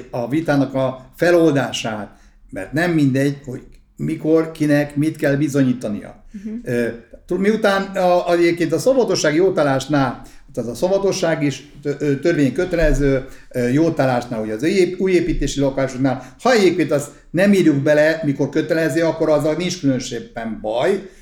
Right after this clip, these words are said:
Speaker 1: mert a törvény alapján úgy is, ö, jár. Ö, akkor van baj, egyébként, főleg itt a jótállásnál, és nem győzöm elég se, se hangsúlyozni, hogyha, hát, sajnos, ö,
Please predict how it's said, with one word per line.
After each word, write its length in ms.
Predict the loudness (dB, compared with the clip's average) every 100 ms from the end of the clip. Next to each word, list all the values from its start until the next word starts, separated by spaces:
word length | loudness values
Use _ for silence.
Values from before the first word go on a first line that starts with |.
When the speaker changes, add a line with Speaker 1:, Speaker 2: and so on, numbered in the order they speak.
| -6
Speaker 1:
mert 240 | 0 2 2
a 120 | 2
törvény 360 | 4 4 4
alapján 340 | 4 2 2 2
úgy 220 | 2 2
is, 420 | 0 -2 -8 -20 _
ö, 220 | -2 0 0 -2
jár. 460 | -2 0 0 -2 -6 -20 _ _ -12
Ö, 260 | 0 2 2 0 -6
akkor 340 | -2 -2 0 2
van 200 | 2 4
baj, 260 | 4 4 2 -2
egyébként, 580 | -6 0 2 2 0 -4 0
főleg 220 | 2 2
itt 120 | 2
a 40 |
jótállásnál, 680 | 4 4 4 0 -2 -2 -2
és 80 | -2
nem 140 | -2
győzöm 300 | -2 -4 -4
elég 180 | -4 -4
se, 240 | -8 -12 -12
se 80 | -12
hangsúlyozni, 720 | -8 -6 -2 0 0 -2 -10 -16 -2
hogyha, 640 | 2 2 2 2 0 -4 -4
hát, 460 | 0 2 0 -6
sajnos, 560 | -4 -2 2 2 2 -2 -12 -16 -2
ö, 460 | 2 4 6 4